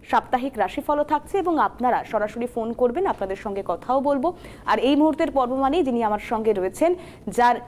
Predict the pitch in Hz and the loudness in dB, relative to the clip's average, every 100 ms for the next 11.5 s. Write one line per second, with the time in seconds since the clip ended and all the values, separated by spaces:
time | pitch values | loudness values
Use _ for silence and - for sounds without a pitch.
0 | - 262 247 254 247 240 220 277 - 311 | -2 0 2 2 0 0 0 0 0 2
1 | 330 302 196 202 - 330 320 311 294 277 | 2 0 -2 -2 0 0 2 2 2 2
2 | 254 269 269 269 302 311 285 330 262 220 | 2 2 0 0 -2 0 0 -2 -2 -2
3 | 220 - 269 269 247 254 226 254 262 269 | -2 -2 -2 0 0 -2 -2 0 2 0
4 | 277 226 277 302 285 285 262 262 254 254 | 0 0 2 2 2 2 0 0 -2 -2
5 | 277 269 - 349 330 - - 311 269 240 | 0 -2 -2 0 0 -2 0 0 0 0
6 | 262 247 247 240 226 262 254 220 214 - | -2 -2 -2 0 -2 -2 0 -2 -2 -4
7 | 196 - 269 269 294 302 - - - 240 | -4 0 -2 0 -2 -2 -12 -8 0 2
8 | 214 208 240 240 233 - 247 254 247 330 | 2 4 4 2 0 -2 0 0 0 -2
9 | 226 190 190 196 196 214 220 240 247 349 | -2 -2 -4 -6 -4 -2 0 2 0 -2
10 | 381 226 220 226 190 190 190 185 - 175 | -2 0 2 2 0 -2 -6 -8 -6 -4
11 | 165 - 107 104 | -4 -8 -8 -10